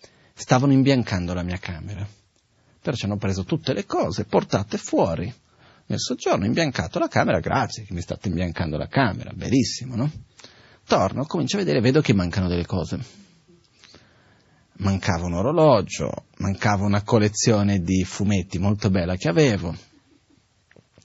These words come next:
Vabbè, non dico niente, chissà dove li ho messi. Passano dei giorni, vado alla camera di uno, vedo un fumetto lì. Vado alla camera di un altro, vedo un altro fumetto. Vado a uno, vedo quell'orologio e ti dico, "Ma da dove c'è questo orologio?" "No, me l'ha dato quell'altro."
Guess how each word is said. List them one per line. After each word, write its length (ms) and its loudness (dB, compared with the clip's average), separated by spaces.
Vabbè, 220 -14
non 240 -4
dico 300 -6
niente, 340 -2
chissà 320 -4
dove 180 -2
li 80 -4
ho 60 -4
messi. 420 -8
Passano 380 4
dei 120 6
giorni, 280 6
vado 220 2
alla 100 2
camera 340 2
di 120 4
uno, 260 4
vedo 220 2
un 60 2
fumetto 420 -2
lì. 180 -2
Vado 320 6
alla 120 2
camera 360 4
di 80 4
un 80 4
altro, 340 2
vedo 180 4
un 60 4
altro 300 2
fumetto. 520 2
Vado 360 6
a 60 6
uno, 320 6
vedo 380 4
quell'orologio 760 4
e 20 6
ti 120 -8
dico, 220 2
"Ma 120 2
da 80 4
dove 340 0
c'è 140 -10
questo 240 -2
orologio?" 320 2
"No, 160 4
me 100 6
l'ha 160 4
dato 300 0
quell'altro." 720 -2